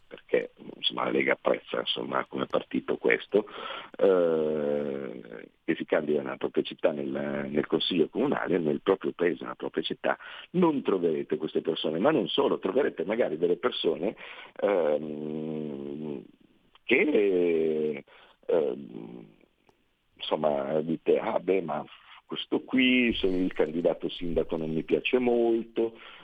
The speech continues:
ehm, quello del P D tutto sommato magari, eh, è vero che del P D però è un po' più simpatico", no? Cose di questo tipo. Ecco, quello che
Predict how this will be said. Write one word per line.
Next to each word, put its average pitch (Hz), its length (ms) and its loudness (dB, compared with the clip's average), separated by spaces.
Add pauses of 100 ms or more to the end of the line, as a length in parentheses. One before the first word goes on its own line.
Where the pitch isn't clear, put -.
(120)
ehm, 80 1040 2 (300)
quello 90 300 2
del 87 180 0
P - 140 -16
D 87 320 -2
tutto 87 280 -2
sommato 85 1300 2
magari, 80 920 0
eh, 78 180 0 (260)
è 85 120 0
vero 87 300 2
che 85 140 -2
del 85 160 -2
P 87 180 -6
D 85 240 -2
però 85 180 2
è 82 40 0
un 80 80 -4
po' 80 120 0
più 80 160 -12
simpatico", 92 960 0
no? 76 220 -6
Cose 69 160 -6
di 67 100 -8
questo - 280 -10
tipo. - 260 -20 (220)
Ecco, - 340 -14 (920)
quello 135 280 2
che - 360 -6